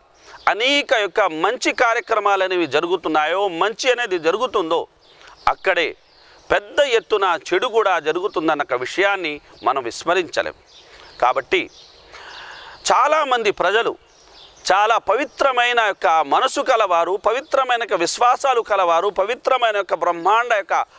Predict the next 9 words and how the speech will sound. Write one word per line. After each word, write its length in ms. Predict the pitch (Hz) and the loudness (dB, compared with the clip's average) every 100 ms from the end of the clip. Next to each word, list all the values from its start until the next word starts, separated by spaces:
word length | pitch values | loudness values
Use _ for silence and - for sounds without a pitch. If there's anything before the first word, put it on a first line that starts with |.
| - | -2
ఆచరణలు 420 | 147 214 - 311 285 | 0 2 0 -4 -2
కలిగిన 380 | 240 240 214 | 0 0 0
వారు 360 | 165 147 151 123 _ _ _ - - - | 2 2 0 -6 _ _ _ -20 -20 -2
ఈ 160 | 165 185 | 0 0
సోషల్ 480 | - 220 247 247 220 | 0 0 2 -2 0
మీడియాతో 460 | 196 202 185 196 | 0 2 2 -2
కనెక్ట్ 380 | 165 202 247 - - | -2 -2 -2 -4 -4
అయిన 240 | 240 247 | 0 0
తర్వాత, 480 | 202 180 147 139 | 0 0 2 2